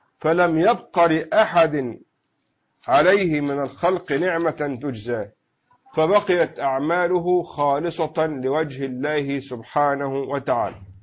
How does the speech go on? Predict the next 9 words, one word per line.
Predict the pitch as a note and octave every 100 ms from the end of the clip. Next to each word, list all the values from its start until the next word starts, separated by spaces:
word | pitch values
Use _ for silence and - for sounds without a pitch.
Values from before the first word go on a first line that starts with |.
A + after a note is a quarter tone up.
| - -
ولهذا | G#2+ A#2 C#3+ C3+ C3
قال: | - D#3+ F3+ F#3+ E3 _ _ _ _ _ -
"إلا | F#3 F#3 D#3+
ابتغاء | D3 C#3 D3 C#3 D#3+ E3 - B2
وجه | C3 E3+ D#3 C3 C3
ربه | D3 E3 D3+ D#3 D3
الأعلى | D3+ - F3+ E3+ F3+ G3 G3+ G3+ - _ _ _ _
ولسوف | A2 C#3 E3+ E3 D3 E3 E3 D3 D3+ D#3 - - B2+
يرضى"، | C#3+ C3+ G2+